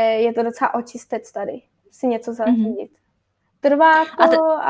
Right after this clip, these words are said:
Speaker 2: aha.
Speaker 1: a je to prostě úplně jako na palici, no.
Speaker 2: A teď už teda, když, eh,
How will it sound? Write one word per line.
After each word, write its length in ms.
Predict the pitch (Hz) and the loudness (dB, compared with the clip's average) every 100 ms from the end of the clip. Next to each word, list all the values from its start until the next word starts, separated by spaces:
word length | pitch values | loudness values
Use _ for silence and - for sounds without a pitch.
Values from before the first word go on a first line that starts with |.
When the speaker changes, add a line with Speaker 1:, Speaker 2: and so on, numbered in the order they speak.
| 269 | 0
Speaker 2:
aha. 520 | - 254 254 262 262 | 0 0 0 0 0
Speaker 1:
a 300 | - - 247 | -4 0 2
je 120 | 247 | 4
to 100 | 247 | 2
prostě 440 | 240 247 240 254 240 | -4 -6 -2 -2 -2
úplně 380 | 240 240 240 | -4 -4 -2
jako 220 | 240 240 254 | -4 -2 -2
na 120 | 233 | -2
palici, 520 | 233 233 214 208 202 | 0 -2 -2 -8 -10
no. 220 | 180 - - _ _ - _ _ _ _ _ - - - | -10 -12 -16 _ _ -20 _ _ _ _ _ -20 -20 -4
Speaker 2:
A 80 | 254 | 0
teď 200 | 254 233 | 2 2
už 100 | 240 | 0
teda, 200 | 247 233 | 0 0
když, 400 | 220 226 220 - | 0 -2 -2 -4
eh, 120 | 226 | -2